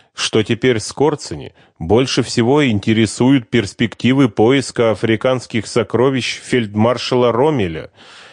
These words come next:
невольным хранителем которых он, барон фон Шмидт, оказался. Во время последней встречи, состоявшейся ранней весной сорок пятого, начальник отдела диверсий С Д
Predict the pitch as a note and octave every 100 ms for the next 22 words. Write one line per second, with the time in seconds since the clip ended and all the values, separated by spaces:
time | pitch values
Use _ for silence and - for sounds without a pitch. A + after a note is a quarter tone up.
0 | _ - F#2+ G2+ G#2 A#2+ A2+ G#2+ - A2+
1 | A2+ A#2+ A2 G#2+ G#2+ G2 A2+ - C#3+ C3
2 | G2 - _ C3 D#3 B2 E2+ A2+ A2+ G2+
3 | - A2+ G#2+ - A2+ G2+ - G2 F#2+ A2
4 | A#2 G#2+ E2 - - _ _ _ _ _
5 | _ _ - E2 G2+ G2 A2 A2+ G#2 A2+
6 | - A2+ A2 G2+ G#2+ G#2 - G#2 A#2+ C#3
7 | - D#2 - G2+ - A2+ A2 G#2 - G#2
8 | F2+ A2 G#2+ A2+ G#2+ G2 F#2 G#2 - A2
9 | G2 - G2+ F#2+ - B2 D3 F#2+ D2+ -
10 | _ _ - _ _ F#2 G2 F#2 A#2+ A#2
11 | G#2+ - A2 F#2 A2 A2 G2+ G2 G#2 A2
12 | A#2+ G#2+ G#2+ G2+ G#2 G2+ F#2 F#2 B2